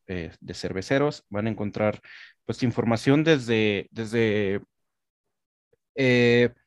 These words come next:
pues, información básica para aprender, para, para saber qué comprar, hasta ya información avanzada, este, pues, ahí en distintos tópicos,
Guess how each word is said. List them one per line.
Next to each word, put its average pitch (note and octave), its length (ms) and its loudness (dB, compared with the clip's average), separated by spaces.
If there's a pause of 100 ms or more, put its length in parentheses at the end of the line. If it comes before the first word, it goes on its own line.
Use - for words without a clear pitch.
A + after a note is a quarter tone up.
(760)
pues, B2+ 160 -2
información C#3 460 0
básica D#3+ 520 2
para A2+ 180 -4
aprender, B2 600 0
para, G#2+ 340 -4
para G#2 220 -4
saber A#2 240 -2
qué - 100 -6
comprar, C3 640 2
hasta G#2+ 380 -6
ya A2 220 2
información A#2+ 420 -2
avanzada, A#2 500 0 (460)
este, F2+ 480 -8
pues, - 200 -14
ahí G#2 160 0
en A2 120 0
distintos G2+ 540 -6
tópicos, C3+ 600 -4